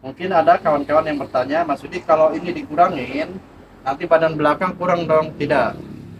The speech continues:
Logikanya, bagian punggung itu, ini memang harus, eh, dikurangin ya. Kenapa?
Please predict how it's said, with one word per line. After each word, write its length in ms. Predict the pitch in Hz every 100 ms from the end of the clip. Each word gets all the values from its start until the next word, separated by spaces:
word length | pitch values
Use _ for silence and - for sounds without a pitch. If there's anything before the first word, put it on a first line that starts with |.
| - - -
Logikanya, 960 | 165 165 160 156 185 196 147 147 165 175
bagian 560 | 151 151 147 160 151
punggung 400 | - 156 143 156
itu, 480 | 185 - 139 139 151
ini 240 | 151 175 202
memang 400 | 175 185 196 170
harus, 400 | 165 185 - -
eh, 440 | 156 151 151 147 147
dikurangin 560 | 147 147 156 156 175 131 110
ya. 240 | 117 135 _ _ _ _
Kenapa? 500 | - 151 175 185 190